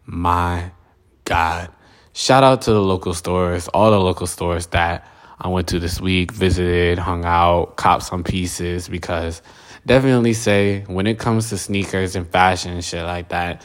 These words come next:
support your local reseller stores or reselling stores.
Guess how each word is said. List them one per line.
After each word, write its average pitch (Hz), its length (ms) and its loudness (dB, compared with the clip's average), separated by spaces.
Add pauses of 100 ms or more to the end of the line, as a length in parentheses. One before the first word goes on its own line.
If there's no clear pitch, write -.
(180)
support 135 500 4
your 131 140 4
local 107 420 2
reseller 87 560 -4
stores 82 640 -10
or 92 200 -2
reselling 101 540 0
stores. 85 500 -4